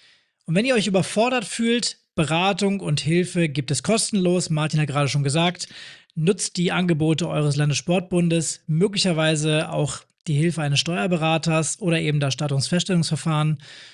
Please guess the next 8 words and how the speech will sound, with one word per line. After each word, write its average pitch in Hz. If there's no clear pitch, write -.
nutzt -
eben 180
diese 151
Angebote. 135
Und 175
durch 185
die 202
Übergangsregelungen 233